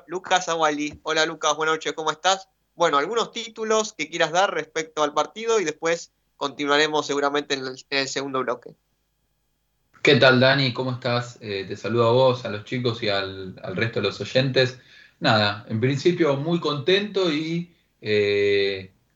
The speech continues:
Speaker 2: con un Temperley que, que aspira a, a un segundo semestre, eh, mucho mejor que el, que el primero. Después seguimos desarrollando en el segundo bloque.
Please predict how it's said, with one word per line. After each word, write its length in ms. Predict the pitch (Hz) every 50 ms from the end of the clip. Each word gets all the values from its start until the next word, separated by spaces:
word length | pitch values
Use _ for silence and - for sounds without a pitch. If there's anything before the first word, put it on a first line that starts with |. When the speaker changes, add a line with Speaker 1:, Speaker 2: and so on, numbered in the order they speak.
| -
Speaker 2:
con 160 | - 107 117 131
un 140 | 139 131
Temperley 500 | 160 165 180 175 170 160 151 143 139 127
que, 560 | 123 - 127 123 117 117 113 110 110 107 104 -
que 80 | - 120
aspira 460 | 120 120 123 139 160 170 170 160 151
a, 560 | 139 123 117 113 107 104 104 101 101 - _ _
a 80 | - 113
un 180 | 120 131 135
segundo 360 | 127 - 123 127 143 143 131 123
semestre, 840 | - 120 123 135 147 147 - - 147 147 139 135 135 - - -
eh, 640 | - 113 107 104 104 104 104 104 104 101 101 101 - 107
mucho 320 | 110 107 117 139 135 - 123
mejor 280 | 123 123 123 127 120
que 100 | 117 120
el, 340 | 113 110 107 101 98 92 95 -
que 80 | -
el 80 | 107 90
primero. 500 | - 107 101 95 90 87 90 90 - - - _ _ _ _ _ _ _ _
Después 400 | - 101 - - 143 143 139 -
seguimos 460 | - - - 117 123 135 135 123 117
desarrollando 680 | 107 - - 104 107 107 - 123 120 117 113 107 104
en 100 | 101 101
el 140 | 98 95 92
segundo 380 | 92 104 101 95 92 90 90 95
bloque. 340 | 92 87 80 - - -